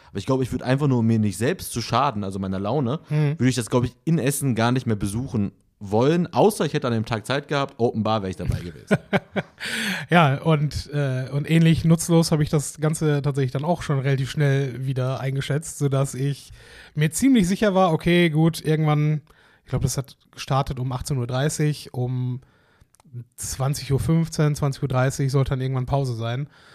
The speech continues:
Speaker 2: Und ich dachte mir, ja gut, hast jetzt die drei von diesen Vorträgen angeschaut, davor war halt noch irgendwie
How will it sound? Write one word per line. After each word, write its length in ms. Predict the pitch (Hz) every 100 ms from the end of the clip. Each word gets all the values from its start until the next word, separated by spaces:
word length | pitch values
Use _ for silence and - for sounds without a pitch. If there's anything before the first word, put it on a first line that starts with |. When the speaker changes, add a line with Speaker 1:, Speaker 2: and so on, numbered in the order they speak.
| - - -
Speaker 2:
Und 60 | 117
ich 60 | 131
dachte 200 | 120 123
mir, 80 |
ja 200 | 113 113 113
gut, 340 | 113 - - _ _ 135 120 120 -
hast 160 | 120
jetzt 200 | 123 -
die 60 | 123
drei 340 | 120 127 127
von 160 | 131 139
diesen 160 | 131 123
Vorträgen 400 | 143 - 131 131
angeschaut, 480 | 180 170 170 165
davor 220 | 139 147 131
war 60 |
halt 100 | 127
noch 140 | 120 131
irgendwie 300 | 120 113